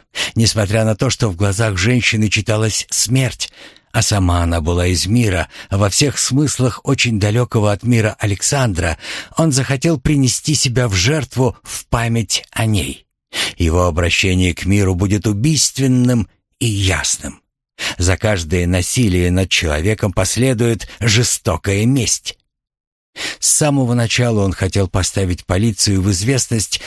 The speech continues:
о своих действиях. Когда произойдёт взрыв, газеты выйдут с громкими заголовками. Он сжал губы и кивнул.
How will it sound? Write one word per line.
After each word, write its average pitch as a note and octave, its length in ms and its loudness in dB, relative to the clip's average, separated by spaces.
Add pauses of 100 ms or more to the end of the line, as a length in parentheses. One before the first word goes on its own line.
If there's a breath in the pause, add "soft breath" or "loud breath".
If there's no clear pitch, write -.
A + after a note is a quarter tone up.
о G#2+ 120 0
своих G2+ 400 2
действиях. - 680 -4 (460 loud breath)
Когда F#2+ 300 2
произойдёт G2+ 600 0
взрыв, G2+ 560 0 (140)
газеты C3 500 0
выйдут C3+ 640 0
с A2 120 0
громкими A#2 600 2
заголовками. A#2+ 880 -2 (960 loud breath)
Он F#2 180 2
сжал E2 400 0
губы G2 360 2
и F2+ 60 0
кивнул. F2+ 520 -2